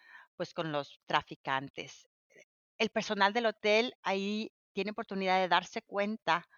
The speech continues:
cuando intencionalmente el, ah,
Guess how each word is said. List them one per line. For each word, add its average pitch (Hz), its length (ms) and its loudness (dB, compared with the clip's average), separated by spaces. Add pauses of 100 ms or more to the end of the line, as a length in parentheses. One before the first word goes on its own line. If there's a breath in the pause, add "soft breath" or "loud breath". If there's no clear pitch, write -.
(560 soft breath)
cuando 175 760 6
intencionalmente 214 1400 0 (800 soft breath)
el, 185 260 4
ah, 165 420 6